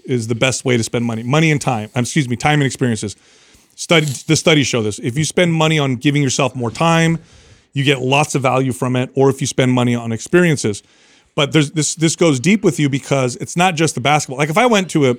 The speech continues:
a playoff game with the Warriors, it would be a great, fun experience, but it doesn't mean to,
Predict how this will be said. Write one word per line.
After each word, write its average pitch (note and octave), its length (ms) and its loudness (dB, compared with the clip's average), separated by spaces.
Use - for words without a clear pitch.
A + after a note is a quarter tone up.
a B2 100 -4
playoff B2+ 400 0
game A#2 280 0
with G#2+ 100 -2
the G#2+ 60 -4
Warriors, A2 420 -4
it E3 80 -2
would E3 140 4
be D#3 100 2
a C3 40 2
great, B2 440 -2
fun A#2 200 -2
experience, C3 600 0
but C#3 120 0
it B2+ 100 -4
doesn't E3+ 300 2
mean E3 260 4
to, - 40 -20